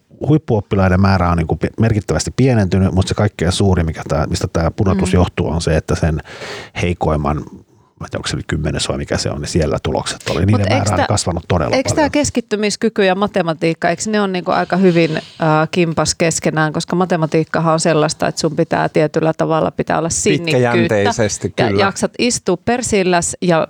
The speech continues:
Speaker 2: ja niinku tehdä niitä tehtäviä, että se varmaan siitä olisi helppo ainakin näin
Speaker 3: Mm.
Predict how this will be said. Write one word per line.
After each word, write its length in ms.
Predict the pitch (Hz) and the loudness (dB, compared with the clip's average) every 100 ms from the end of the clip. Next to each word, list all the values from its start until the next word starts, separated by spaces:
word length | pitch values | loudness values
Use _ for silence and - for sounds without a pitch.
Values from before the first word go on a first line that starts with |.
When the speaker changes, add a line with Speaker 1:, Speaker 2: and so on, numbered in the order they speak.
| - 170 | -2 0
Speaker 2:
ja 80 | |
niinku 220 | 156 156 160 - | 0 0 -2 -2
tehdä 260 | 170 160 | -2 -2
niitä 300 | 151 151 160 | -4 -6 -6
tehtäviä, 640 | - 151 160 - 147 - - | 0 0 0 -2 0 0 -2
että 260 | 170 175 | -4 -2
se 160 | 175 156 | 0 2
varmaan 560 | 165 165 160 160 160 - _ _ | 0 2 2 2 0 -8 _ _
siitä 280 | - 165 156 | 0 2 2
olisi 240 | 156 175 | 2 4
helppo 320 | 170 160 - 165 | 4 4 0 -2
ainakin 420 | 156 165 180 165 | 0 -2 -2 -2
näin 220 | - 185 - _ - - | 0 -2 -4 _ -12 -4
Speaker 3:
Mm. 140 | 120 | -4